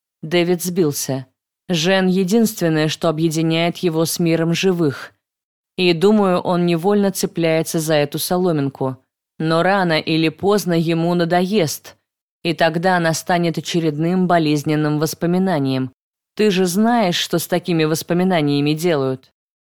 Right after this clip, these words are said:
«Уничтожают», шепнула я. «Вот именно. Но Жен этого не понимает. Она считает его чуть ли не другом, который не причинит ей вреда».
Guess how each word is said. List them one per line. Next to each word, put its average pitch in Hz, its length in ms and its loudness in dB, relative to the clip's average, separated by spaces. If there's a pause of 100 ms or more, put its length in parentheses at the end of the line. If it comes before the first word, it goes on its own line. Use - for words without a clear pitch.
(320)
«Уничтожают», 185 1080 -2 (280)
шепнула 170 500 -2
я. 143 360 -4 (720)
«Вот 175 400 0
именно. 151 520 0 (500)
Но 156 220 2
Жен 180 360 0
этого 156 320 -2
не 151 180 0
понимает. 175 760 -2 (520)
Она 170 220 2
считает 185 500 0
его 170 340 0
чуть - 320 -4
ли 180 60 -2
не 175 180 0
другом, 165 500 0
который 156 360 0
не 156 140 0
причинит 165 680 -4
ей 147 220 0
вреда». 147 520 -2